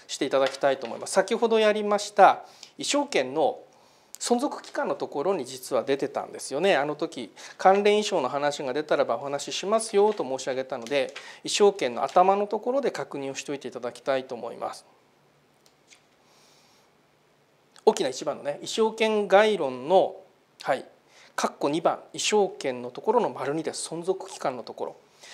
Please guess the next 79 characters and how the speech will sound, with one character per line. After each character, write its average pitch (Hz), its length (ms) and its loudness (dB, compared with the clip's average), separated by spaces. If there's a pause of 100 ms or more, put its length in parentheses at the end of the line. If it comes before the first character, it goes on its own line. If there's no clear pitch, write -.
(160)
関 208 280 6
連 202 240 2
衣 - 20 -4
装 185 120 -4
の 127 200 -4
衣 - 20 -8
装 156 200 -4
権 120 160 -6
の 113 60 -8
存 156 260 -2
続 151 220 -8
期 - 80 -20
間 123 220 -4
は、 180 220 8
そ - 140 -4
の 165 120 -2
本 233 300 -2
衣 269 140 -8
装 233 180 -6
の 202 80 -4
衣 160 180 -8
装 165 480 0
権 131 320 -6
の 190 220 4 (260)
設 - 320 -2
定 247 320 -6
登 240 300 -6
録 208 220 -6
の 165 120 -6
日 - 120 -16
か 196 140 2
ら 170 80 0
二 139 160 -8
十 170 220 -10
年 135 160 -8
を - 20 -12
も 170 120 -10
っ - 20 -12
て 160 100 -10
終 131 240 -8
了 123 120 -12
す - 140 -14
る 117 80 -18
と - 100 -18 (380)
い 135 60 -4
う 135 60 -4
と 147 100 -10
こ - 120 -10
ろ 123 60 -6
で、 123 60 -12
少 - 220 -2
し - 140 -6
短 135 480 -4
め 208 140 -2
だ 202 120 2
と 190 120 -6
い 151 60 -6
う 147 60 -10
と - 100 -6
こ - 140 -8
ろ 269 120 0
を 147 60 0
覚 143 140 -2
え 135 40 -4
て 139 100 -12
お - 20 -12
い 107 40 -16
て 104 100 -16
い - 20 -12
た 123 80 -16
だ 110 120 -12
き - 100 -20
た 127 140 -18
い 139 40 -16
と - 120 -16
思 85 160 -16
い - 40 -20
ま - 120 -18
す。 - 100 -20